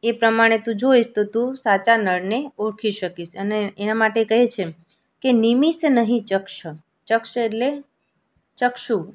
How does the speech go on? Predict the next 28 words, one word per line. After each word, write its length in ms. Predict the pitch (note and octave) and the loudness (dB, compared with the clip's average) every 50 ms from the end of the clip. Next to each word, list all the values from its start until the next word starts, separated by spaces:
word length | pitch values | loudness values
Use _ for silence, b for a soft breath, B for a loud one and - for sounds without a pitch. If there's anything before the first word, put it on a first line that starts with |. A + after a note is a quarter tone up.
| _ _ | _ _
આંખો, 520 | - A3+ A#3 A#3 A#3 - A#3 G3 E3 E3 - _ _ _ _ _ _ - | -6 -4 -4 -4 0 2 2 2 2 0 -6 _ _ _ _ _ _ -6
કે 160 | B3 A#3 G3+ | -4 -4 -2
જેની 340 | G#3 A3 A3 A3+ B3 B3 - | 2 2 2 4 4 2 2
આંખો 380 | G3 G3 G3 G3 - B3+ B3+ | 2 0 0 0 0 0 0
છે 400 | B3 - C#4 B3+ G3+ F3+ - - _ _ _ _ - | 0 0 0 2 2 0 -2 -10 _ _ _ _ -2
એ 80 | B3 | 0
નિમિષ, 480 | A3+ G#3 G#3 G#3 A3+ A#3+ B3 B3+ A3+ G#3 - - G3+ | 2 2 2 2 4 4 4 2 2 0 -2 -6 -8
નિમિષ 320 | G#3 G#3+ A3+ A#3+ A#3 A#3+ | -6 -4 -4 -4 -4 -4
એટલે 140 | A#3 A#3+ A#3+ | -2 -2 -4
પલકારો 640 | A#3 - G3+ G3 F#3+ G3 G3 - A3 A3+ A#3+ A#3+ | -2 -2 -2 -2 -2 -2 0 0 0 2 2 0
ઝબકાવવાનો 920 | G#3 - F#3+ E3 - _ - G#3+ G#3 F#3+ F3 F3 F3 G3 A#3 C#4+ E4+ E4 - _ G#3+ | -2 -4 -8 -10 -10 _ -2 0 0 0 -2 -2 -2 -2 -2 -2 -4 -6 -12 _ -8
નહીં. 380 | G#3+ A3 A3 G#3+ G3+ F3+ D#3+ D#3 - _ _ _ _ _ | -4 -4 -2 -2 -2 -4 -6 -10 -16 _ _ _ _ _
જેની 220 | G#3 G#3+ A3 A3 G#3 | -4 -2 0 0 0
આંખો 240 | G3+ G3+ G#3 A#3 G#3+ | 0 0 -2 -6 -4
પલકારો 500 | G#3 - F#3+ F3+ F#3 - G3+ G3+ G#3 G3+ | -2 -2 -4 -4 -2 0 0 0 0 -2
ઝબકાવતી 500 | G3 F3 - _ - G3+ G3+ - A#3+ A#3+ | -4 -8 -12 _ -4 -4 -4 -2 -4 0
ના 200 | B3+ C#4+ D4 D4+ | 4 4 4 6
હોય 240 | C4+ B3 G#3 G3 G3 - _ _ _ _ _ _ | 6 4 4 2 0 -4 _ _ _ _ _ _
તેને 200 | A#3 A#3+ A#3+ A#3+ | -2 0 0 2
નિમિષ 440 | A#3 A3+ A#3 A#3+ B3 A#3+ - - - - | 2 2 2 2 2 0 -2 -6 -6 -4
કહેવાય, 300 | G3+ F#3 F3 D#3+ D#3+ E3 - _ _ _ _ _ _ | -2 0 0 -2 -2 -6 -12 _ _ _ _ _ _
કે 100 | A3 A3+ | -4 -4
જેની 340 | G3+ G#3 A3+ A#3 B3+ C4 B3+ | -2 0 0 2 2 4 4
આંખો 240 | B3 B3 B3 C4 A#3+ | 4 2 2 0 -2
પલકારો 500 | A#3+ - G#3+ G#3+ G#3+ - A#3 A#3 A#3 A3+ | 2 4 2 2 4 4 4 6 6 4
નહીં 380 | G#3+ G3+ G3+ G#3 G3+ A#3+ A#3+ G#3+ B3 | 2 2 2 2 2 0 0 0 -2
ઝબકાવતી 560 | A3+ A3 - - G#3+ G3+ G3 G3 - G3 F3+ | -2 -2 0 2 2 2 2 2 -4 -6 -6
હોય. 220 | E3 E3 D#3 D3 | -4 -6 -6 -6